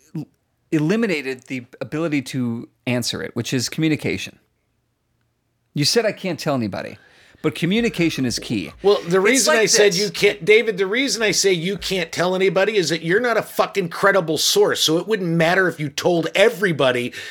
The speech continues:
Speaker 2: it would not affect anything. So that option on you is pointless. That's
Speaker 1: Well,
Speaker 2: pointless.
Speaker 1: I, I don't know that it's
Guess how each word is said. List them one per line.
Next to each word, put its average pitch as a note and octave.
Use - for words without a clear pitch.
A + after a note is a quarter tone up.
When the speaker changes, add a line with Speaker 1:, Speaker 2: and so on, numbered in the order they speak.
Speaker 2:
it E3+
would F#3
not F3+
affect -
anything. F3+
So C#3
that F3+
option F#3+
on A3+
you B3
is F3
pointless. -
That's F3+
Speaker 1:
Well, F#3+
Speaker 2:
pointless. G#3
Speaker 1:
I, D#3
I G3
don't G3+
know F#3+
that E3
it's -